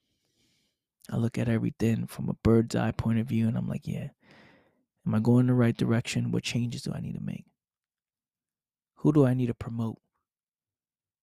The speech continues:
Who do I need to give a raise to, right? Who I need to promote up and who I need to fire?"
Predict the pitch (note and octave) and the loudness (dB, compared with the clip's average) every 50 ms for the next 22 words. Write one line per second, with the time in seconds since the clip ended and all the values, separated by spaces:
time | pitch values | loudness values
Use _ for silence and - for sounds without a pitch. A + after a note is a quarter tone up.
0 | _ _ _ _ _ _ _ _ _ _ _ _ - D#3 D#3+ D#3+ D3 C3 B2+ C3 | _ _ _ _ _ _ _ _ _ _ _ _ 0 2 4 4 4 4 2 0
1 | C3+ C3 B2 - - - C3 A#2+ A#2 A#2 A#2 - _ _ _ _ - - - _ | -2 -4 -6 -6 -4 -4 -2 -2 -2 -2 -4 -6 _ _ _ _ -20 -20 -20 _
2 | _ _ _ _ _ _ _ _ _ _ _ _ _ _ _ _ _ _ _ _ | _ _ _ _ _ _ _ _ _ _ _ _ _ _ _ _ _ _ _ _
3 | _ _ _ - - _ _ _ _ _ _ _ _ _ - - C#3+ A#2+ B2+ A#2+ | _ _ _ -20 -20 _ _ _ _ _ _ _ _ _ -14 -4 2 4 4 6
4 | B2 A2+ A2+ A#2 A2+ A2+ A2+ A2+ A2 - - - A2 G#2+ - B2+ - _ _ _ | 6 4 4 2 0 0 -2 -4 -6 -8 -8 -8 -8 -8 -10 -14 -18 _ _ _
5 | _ _ _ _ - - A2+ A2 A2+ - - _ _ _ _ _ _ _ _ _ | _ _ _ _ -14 -12 -10 -10 -12 -12 -16 _ _ _ _ _ _ _ _ _
6 | _ _ _ - F3 F3 E3+ F3 E3+ D#3+ D3+ - - - C3+ C3+ C3+ C3+ - - | _ _ _ 0 2 2 4 4 4 2 2 2 0 0 0 0 -2 -2 -2 -4
7 | - B2+ A#2+ - A#2+ A#2+ A#2 A#2 C#3 C#3+ C#3 C3+ C3 C3+ C3+ B2+ A#2+ A2+ A2 - | -4 -6 -4 -6 -6 -6 -4 -2 0 0 0 0 0 0 -2 -2 -2 -4 -6 -10
8 | _ _ _ _ _ _ _ _ _ _ _ _ _ _ _ _ _ - - - | _ _ _ _ _ _ _ _ _ _ _ _ _ _ _ _ _ -10 -4 -2
9 | B2+ A#2+ A#2 G#2+ G2+ G2+ G#2 - - | -2 0 -2 -2 -4 -6 -10 -14 -16